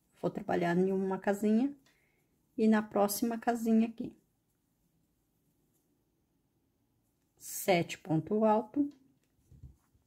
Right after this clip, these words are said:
Olha só. Trabalhei meu sete ponto alto. Agora, eu trabalho aqui três casinhas vazias. Uma.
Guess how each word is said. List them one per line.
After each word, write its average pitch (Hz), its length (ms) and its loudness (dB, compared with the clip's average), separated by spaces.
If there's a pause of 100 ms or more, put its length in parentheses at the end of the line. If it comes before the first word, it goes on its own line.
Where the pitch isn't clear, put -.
(240)
Olha 175 220 0
só. - 200 -14 (600)
Trabalhei 240 380 4
meu 233 160 2
sete - 400 -4
ponto 202 400 -4
alto. 233 280 0 (460)
Agora, 214 280 2
eu 240 120 0
trabalho 226 460 4
aqui 214 280 -4 (220)
três 269 460 6
casinhas 269 600 4
vazias. 247 540 2 (2750)
Uma. 185 720 0